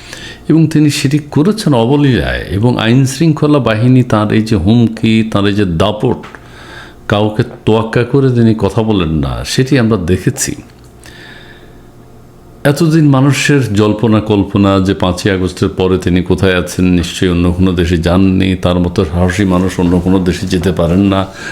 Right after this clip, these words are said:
তিনি নারায়ণগঞ্জেই তার স্বামী, পুত্র, স্ত্রী, সন্তান নিয়ে আছেন। আহ, তিনি দেশ ছেড়ে,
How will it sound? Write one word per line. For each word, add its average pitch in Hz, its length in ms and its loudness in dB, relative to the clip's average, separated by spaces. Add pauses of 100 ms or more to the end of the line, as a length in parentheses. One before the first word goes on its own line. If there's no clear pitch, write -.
(200)
তিনি 104 220 4
নারায়ণগঞ্জেই 104 720 4
তার 110 160 0
স্বামী, 101 380 0
পুত্র, 98 460 -4
স্ত্রী, 95 240 -4
সন্তান 92 400 0
নিয়ে 90 220 2
আছেন। 95 320 -2 (1900)
আহ, 104 680 2 (440)
তিনি 110 160 4
দেশ - 260 0
ছেড়ে, 123 160 0